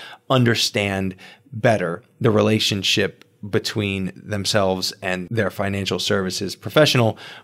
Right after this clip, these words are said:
whether that person is an investment advisor or a broker-dealer. Form C R S will tell them things about, like, the duty that is owed to the investor, the types of fees that can be charged.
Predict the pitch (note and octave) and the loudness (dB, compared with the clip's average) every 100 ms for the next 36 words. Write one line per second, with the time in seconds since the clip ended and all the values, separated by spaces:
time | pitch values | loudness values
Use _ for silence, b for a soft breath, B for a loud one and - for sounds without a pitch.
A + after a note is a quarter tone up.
0 | B B2+ A#2+ A2 G#2 A2 G2+ G#2 G2 F#2+ | B 2 4 4 2 0 0 0 0 0
1 | F#2 F2+ G2 - F#2+ F#2 G2 F#2+ F#2 F2 | -2 -2 -2 -4 -4 -2 -2 0 0 -2
2 | F2 G2 F#2 F2 A2 G#2 F#2+ F2+ - b | -4 -6 -8 -4 -2 0 0 -2 -8 b
3 | b b b - B2+ G#2+ C3 A2+ G#2+ G2+ | b b b 4 4 4 4 6 4 2
4 | G2+ - G2 F#2+ F#2+ F#2+ F#2+ F#2 F2+ F#2+ | -2 0 0 -2 -4 -6 -4 -4 -2 0
5 | F2+ - - F#2 F#2 - B B B A#2 | 0 -2 -2 -2 -2 -10 B B B -2
6 | F#2 G#2 F#2+ F#2+ F#2 F2+ F2+ F2+ F2 E2+ | 0 -2 -2 -4 -6 -8 -6 -6 -6 -12
7 | F#2 F#2 F2+ F#2 F2+ - F2 F2 F2+ - | -8 -8 -6 -6 -6 -8 -8 -8 -12 -14
8 | F#2+ - G#2+ F#2+ - F#2 - G2+ F2 - | -18 -6 -4 -4 -6 -10 -12 -14 -14 -10
9 | - G#2 F2 D#2+ - | -6 -6 -6 -10 -16